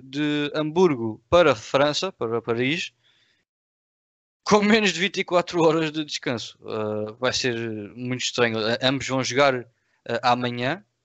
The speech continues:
por isso vai ser, eh, muito pouco tempo de, de, de descanso, com viagens, com, com todo, todo esse, o que isso implica.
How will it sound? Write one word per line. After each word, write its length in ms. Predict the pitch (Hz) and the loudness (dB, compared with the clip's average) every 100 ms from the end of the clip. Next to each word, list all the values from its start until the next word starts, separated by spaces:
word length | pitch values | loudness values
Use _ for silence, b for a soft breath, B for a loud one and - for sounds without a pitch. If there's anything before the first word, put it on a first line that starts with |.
| _ _ _ _ - | _ _ _ _ -10
por 120 | 127 | -6
isso 240 | 120 - 123 | -4 -4 -2
vai 140 | 123 | -2
ser, 260 | - 139 127 | 0 0 0
eh, 480 | 123 117 113 113 113 117 | -4 -6 -8 -10 -14 -14
muito 580 | 127 143 147 175 160 - | -10 -8 -4 -4 -4 -6
pouco 340 | 165 147 - | -4 -4 -6
tempo 360 | 127 147 127 135 | -6 -6 -6 -8
de, 200 | 123 123 | -6 -6
de, 160 | 123 | -6
de 160 | 120 120 | -8 -8
descanso, 480 | 117 - 131 131 - | -6 -2 -2 -2 -8
com 240 | - 110 | -10 -10
viagens, 560 | 98 110 127 123 117 - | -4 2 2 2 -6 -12
com, 420 | - 107 104 98 98 _ _ _ _ - | -14 -14 -14 -18 -20 _ _ _ _ -12
com 300 | 110 107 104 85 _ _ | -12 -12 -16 -20 _ _
todo, 340 | 120 117 117 117 b b b | -10 -8 -12 -16 b b b
todo 260 | 127 123 123 | -6 -2 -2
esse, 280 | 123 - 123 120 117 110 _ _ B B B B | -2 -4 -6 -8 -10 -14 _ _ B B B B
o 80 | 120 | -10
que 120 | - | -2
isso 140 | 131 131 | 0 0
implica. 540 | 123 127 143 - 185 | -2 0 0 0 -4